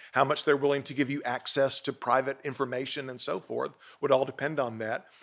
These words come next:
But there's no reason why the market can't sort out all of the conditions and features of the contract, including non-compete. There's also, have you heard of this so-called right to repair, uh, movement that's been going for a long time? That,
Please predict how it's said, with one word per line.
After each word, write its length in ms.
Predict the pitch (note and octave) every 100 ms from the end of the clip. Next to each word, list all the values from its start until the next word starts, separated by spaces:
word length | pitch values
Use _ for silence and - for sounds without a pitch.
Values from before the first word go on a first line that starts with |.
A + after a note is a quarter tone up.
| -
But 100 | -
there's 160 | D#3 D#3+
no 140 | F#3+
reason 420 | F3 E3 F#3 D#3 C#3+
why 140 | C#3
the 80 | C3
market 480 | C3+ D3+ - C#3+ -
can't 260 | C#3 C3+
sort 400 | - - D#3+ D3
out 520 | C#3+ D#3 A#2+ - - - _ _ _ _ _ -
all 220 | C#3+ D#3
of 100 | A#2+
the 100 | B2+
conditions 880 | - C#3 D#3 D#3+ C#3 C3+ C3+ A#2+ - _ -
and 120 | A#2
features 480 | - D#3+ D3 B2+ B2
of 80 |
the 100 | A2+
contract, 640 | - C#3+ E3+ - A2+ A#2 A#2
including 400 | A2 C3+ C3 A2
non-compete. 680 | A#2 A#2+ A#2 F#2+ - A2+ - - - - -
There's 160 | D#3
also, 200 | G#3 F3+
have 140 | F3 D#3+
you 100 | D3+
heard 140 | F#3+
of 80 | E3+
this 160 | D#3 -
so-called 300 | E3+ C#3+ A#2+
right 260 | C#3 D#3+
to 100 | -
repair, 680 | C3 - C3+ D3+ E3 D#3+ D#3+ _ _ _ _ _ _ -
uh, 140 | C3+
movement 540 | D3 E3 F#3 D#3 E3+ F3
that's 140 | F3
been 120 | D#3
going 220 | C#3+ C#3+ C#3
for 100 | C#3
a 60 |
long 260 | C#3+ C#3+ C#3+
time? 300 | D#3 D3+ C3+
That, 140 | C3